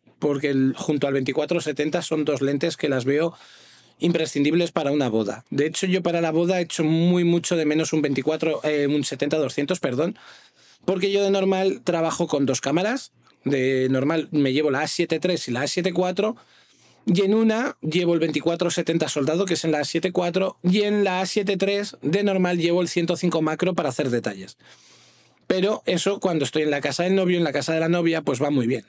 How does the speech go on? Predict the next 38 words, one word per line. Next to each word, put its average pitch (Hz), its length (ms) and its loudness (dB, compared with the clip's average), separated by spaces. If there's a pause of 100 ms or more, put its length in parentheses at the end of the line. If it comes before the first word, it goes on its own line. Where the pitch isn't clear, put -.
Pero 180 300 0
luego 185 300 2
ya 190 180 0
cuando 151 220 0
estás 160 220 -2
en 175 100 2
medio 180 240 2
del 185 100 2
evento, 185 460 0 (520)
resulta 180 400 0
mucho 185 280 4
más 175 140 0
cómodo 185 300 0
llevar 170 300 2
en 156 120 2
una 180 200 2
cámara 170 240 2
el 131 100 0
setenta 156 380 -2
doscientos 175 480 0
y 156 60 -4
en 151 40 0
la 143 80 0
otra 160 140 -6
el 160 60 0
veinticuatro 170 480 0
setenta 165 560 -2
y 165 120 0
te 135 120 -2
olvidas. 110 440 -4
Que - 140 -4
hay 156 80 -2
gente 185 340 0 (240)
que, 131 280 -2 (120)
que 120 140 -2
no, 120 120 2
los 120 280 0
admiro, 165 420 0